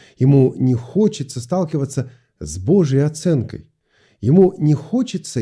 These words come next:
идти по тому единственному истинному пути спасения, который дает нам Господь. Мы признаем наше бессилие, мы признаем наше банкротство.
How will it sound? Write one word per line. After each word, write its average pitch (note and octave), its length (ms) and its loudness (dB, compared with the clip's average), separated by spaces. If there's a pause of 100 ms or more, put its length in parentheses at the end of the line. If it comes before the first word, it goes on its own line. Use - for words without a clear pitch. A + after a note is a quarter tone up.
(120)
идти A#2+ 300 -4
по B2 180 -6
тому D#3+ 380 -4
единственному A#2 1400 -4
истинному A2+ 680 -4
пути A#2 300 -6
спасения, E3 760 -4 (380)
который D3 320 0
дает C3+ 360 2
нам B2 200 -2
Господь. C3 600 -4 (720)
Мы C#3+ 260 4
признаем D3 1120 0 (220)
наше A#2+ 340 -2
бессилие, A#2 840 -6
мы C3+ 280 0
признаем D3 720 -2
наше C#3 300 -4
банкротство. D3 840 -4